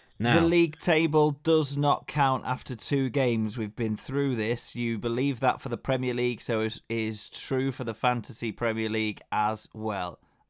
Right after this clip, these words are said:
Speaker 2: I had a decent week. I got eighty points after a very slow start. I'm somewhere in the thirties at the minute, which isn't too bad, but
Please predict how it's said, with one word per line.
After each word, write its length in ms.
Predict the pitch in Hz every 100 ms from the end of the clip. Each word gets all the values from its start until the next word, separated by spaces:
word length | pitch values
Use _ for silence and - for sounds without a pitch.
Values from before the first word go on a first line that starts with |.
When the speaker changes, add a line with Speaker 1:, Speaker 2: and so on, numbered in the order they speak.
| _ -
Speaker 2:
I 140 | 185
had 120 | 196 156
a 60 |
decent 420 | 139 170 147 160
week. 220 | 131 160 127
I 100 | 120
got 160 | 113
eighty 280 | 135 135 139
points 400 | - 135 107 -
after 260 | 107 - 107
a 40 |
very 260 | 107 104 104
slow 260 | 113 104
start. 380 | - 110 107 95
I'm 200 | 120 104
somewhere 360 | - 139 120 113
in 100 | 113
the 60 |
thirties 560 | 113 - 117 107 98 95
at 80 | -
the 80 | 95
minute, 220 | 92 95
which 220 | 104 -
isn't 240 | 131 117 92
too 200 | 127 110
bad, 280 | 101 80 -
but 220 | 110